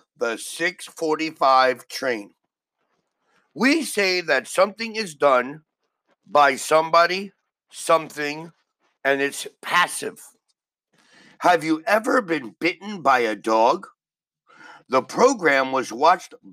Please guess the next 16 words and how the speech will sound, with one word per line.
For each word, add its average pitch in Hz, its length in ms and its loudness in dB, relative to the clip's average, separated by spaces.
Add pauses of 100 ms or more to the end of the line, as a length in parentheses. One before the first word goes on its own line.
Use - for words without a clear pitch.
(120)
by 156 680 6 (360)
millions 135 560 -8
of 151 140 -10
people. 190 420 -8 (1080)
Now, 113 520 -6 (220)
let 107 280 -6
us 160 180 -6
compare 127 600 0 (180)
by 98 440 2 (100)
and 101 200 -4
with. - 320 -6 (960)
The 196 160 4
door 247 600 6
must 160 540 2 (600)
been 180 300 -4
opened 135 540 -2